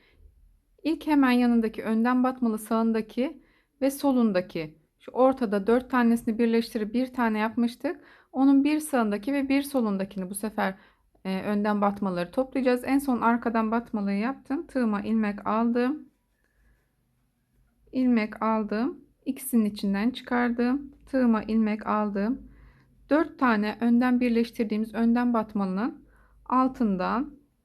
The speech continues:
aynı şekilde ilmek aldım. İkisini bir çıkardım.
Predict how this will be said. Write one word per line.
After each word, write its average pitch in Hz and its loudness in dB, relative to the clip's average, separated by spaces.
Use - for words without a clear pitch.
aynı 233 0
şekilde 190 -8
ilmek 208 -4
aldım. 208 0
İkisini 226 -4
bir 226 0
çıkardım. 240 -2